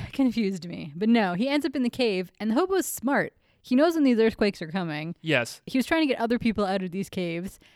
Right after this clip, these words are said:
Speaker 1: and all of a sudden he's just, like, a confused <laughs> dog, <laughs> like, in, going in circles in this collapsing cave.
Speaker 2: Yeah, I
Speaker 1: I didn't get it.
Speaker 2: I don't understand it either.
Speaker 1: <laughs> Made no
Speaker 2: It,
Speaker 1: sense.
Speaker 2: I, I don't know how he gets in. He gets in.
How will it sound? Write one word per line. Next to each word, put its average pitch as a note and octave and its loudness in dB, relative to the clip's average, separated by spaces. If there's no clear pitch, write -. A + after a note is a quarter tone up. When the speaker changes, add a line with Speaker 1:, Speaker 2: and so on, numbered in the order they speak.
Speaker 1:
and A#3 -2
all C4+ 4
of D4 2
a E4 2
sudden C#4 4
he's B3 2
just, A#3+ 0
like, A3 -2
a G#3+ -4
confused A3 0
<laughs> G#3 2
dog, A3 4
<laughs> - -6
like, D#4 6
in, C#4 8
going B3 8
in B3+ 6
circles - 0
in C4 6
this C4 8
collapsing G#3 4
cave. G3 0
Speaker 2:
Yeah, C#3 6
I E3 0
Speaker 1:
I G#3 -12
didn't A3 -4
get G3 0
it. D#3 -8
Speaker 2:
I D3 2
don't D#3 2
understand C#3+ 4
it B2 -4
either. A#2+ -4
Speaker 1:
<laughs> - -20
Made G#3 -12
no A3 -8
Speaker 2:
It, A3 -2
Speaker 1:
sense. G3+ -4
Speaker 2:
I, F#3+ 2
I F#3 4
don't G3 6
know B3+ 2
how A#3+ 0
he A#3+ -2
gets G3+ 0
in. B2+ -2
He D3+ -6
gets D#3+ 4
in. G#2+ -6